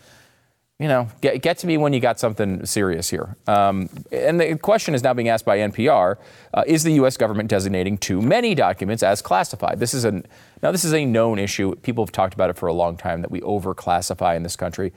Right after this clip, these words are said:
Sometimes these are, like, news write-ups. "Hey, here's the, here's the, uh, s-, the summary of all the news articles on North Korea today," and it's classified. Like, that's dumb. Obviously, that's just stupid. Some of the stuff is overclassified. It is fascinating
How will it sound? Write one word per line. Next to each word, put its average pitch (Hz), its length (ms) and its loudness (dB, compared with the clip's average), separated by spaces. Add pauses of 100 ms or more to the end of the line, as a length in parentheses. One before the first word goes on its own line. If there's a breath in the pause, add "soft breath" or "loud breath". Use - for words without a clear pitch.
(140 loud breath)
Sometimes 180 340 0
these 120 80 -2
are, 110 80 2
like, 95 180 0
news 101 460 0
write-ups. 85 500 -2
"Hey, 151 320 0 (200 loud breath)
here's 165 260 2
the, 139 340 0
here's 165 260 2
the, 165 220 0 (140)
uh, 113 420 4 (140)
s-, 110 220 -12
the - 360 -8
summary 196 400 0
of 143 80 2
all 180 100 4
the 160 80 -2
news 180 320 0 (460 loud breath)
articles 139 380 0
on 135 120 2
North 165 220 0
Korea 151 460 2 (180)
today," 95 420 0
and 98 160 -2
it's 92 160 -6
classified. 95 640 -2
Like, 135 140 -2
that's 156 180 0
dumb. - 320 -2 (220)
Obviously, 107 400 0
that's 85 220 -6
just 95 220 -6
stupid. - 380 -6
Some 170 160 0
of 196 60 -4
the 175 60 -2
stuff 113 240 0
is 98 100 -6
overclassified. 101 720 0 (260 loud breath)
It 160 100 2
is 160 120 0
fascinating 127 540 -2